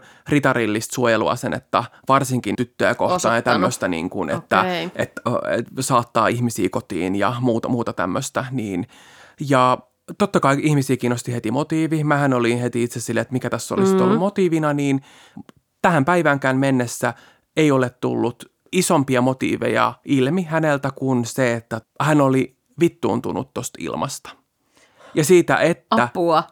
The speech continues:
Speaker 1: heillä oli mennyt ne sählytreenit niin huonosti, että sen takia ne oli lopettanut aikaisemmin, eli samaan aikaan kuin tää tanssitreenit, koska niillä oli tullut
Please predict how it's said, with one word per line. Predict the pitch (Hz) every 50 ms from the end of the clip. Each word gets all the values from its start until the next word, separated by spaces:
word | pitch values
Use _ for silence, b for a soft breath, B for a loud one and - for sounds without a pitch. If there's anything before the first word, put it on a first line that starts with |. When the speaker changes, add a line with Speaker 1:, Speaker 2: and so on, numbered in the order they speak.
| - - 147
Speaker 1:
heillä | 165 156 147 143 135
oli | 131 143 143 131
mennyt | 135 131 131 131 127 -
ne | 139
sählytreenit | 135 185 175 160 147 131 120 - - - 139 135 123 117 117 120 - -
niin | 160 170 170 156
huonosti, | 151 160 156 147 135 131 127 - - - -
että | 127 - - -
sen | 131 170 160
takia | 151 147 139 - 127
ne | 127
oli | 123 123 127
lopettanut | 139 143 139 147 135 - - 107 107 113 120 _ - b b b b
aikaisemmin, | - 151 147 135 - 127 - - 92 98 110 143 156 170 151 -
eli | 131 123 123
samaan | 120 - 147 147 139 127 123 120
aikaan | - 131 127 123 120 - 117 85 104 120
kuin | 117 120 123
tää | - 117 117 127
tanssitreenit, | - 127 127 127 - - 127 - 117 82 87 113 117
koska | - 127 - - 135
niillä | 135 135 131
oli | 131
tullut | 131 135 131 131 131 _